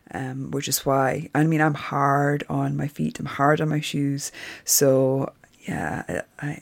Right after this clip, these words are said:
it's just a case of knowing that information, understanding that's what the, the care information is, and then also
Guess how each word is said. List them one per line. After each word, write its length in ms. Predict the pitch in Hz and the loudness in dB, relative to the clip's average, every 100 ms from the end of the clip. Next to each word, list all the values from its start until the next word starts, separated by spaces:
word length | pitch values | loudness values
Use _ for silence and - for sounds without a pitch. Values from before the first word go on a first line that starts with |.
| - | -4
it's 300 | 151 - - | -2 0 -2
just 140 | 285 - | 0 0
a 40 | |
case 240 | 190 175 | 0 0
of 160 | 151 - - _ _ _ - | -2 -6 -20 _ _ _ 6
knowing 420 | 185 208 208 156 | 8 10 8 4
that 180 | 117 - | 0 -2
information, 640 | 143 - 131 131 - 143 - | -4 -4 -6 -6 -4 -4 0
understanding 920 | 160 160 - 165 165 160 90 - - | 0 0 0 4 4 4 -2 -4 -4
that's 360 | 135 - - - | -2 -2 -4 -4
what 160 | - | -4
the, 140 | - 143 _ - | -4 -8 _ -6
the 160 | 151 | -6
care 420 | - - 156 147 - | -6 0 2 4 2
information 580 | 143 - 143 151 - | -4 -4 -4 -4 -4
is, 240 | 139 143 - - - - | -2 0 -2 -6 -14 0
and 200 | 156 151 | 2 4
then 520 | - 147 143 139 143 - | 6 6 6 2 -4 4
also 640 | 151 156 - 147 139 147 | 6 6 4 2 2 0